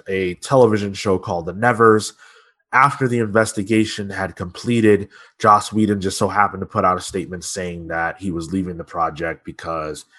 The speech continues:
he didn't feel like working on it during the pandemic. I personally believe that was the punishment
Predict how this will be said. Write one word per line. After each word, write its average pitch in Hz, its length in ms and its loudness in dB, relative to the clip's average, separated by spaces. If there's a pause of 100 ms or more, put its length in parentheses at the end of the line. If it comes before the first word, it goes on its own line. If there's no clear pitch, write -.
he 104 100 -8
didn't 98 260 2
feel 95 180 -2
like 82 220 -4
working 87 320 -6
on 78 160 -6
it 76 120 -12
during 76 200 -10
the 67 60 -18
pandemic. - 580 -20 (380)
I 117 160 6
personally 127 760 2
believe 87 580 0 (400)
that 101 480 2
was 92 500 0
the - 80 -10
punishment 90 640 -6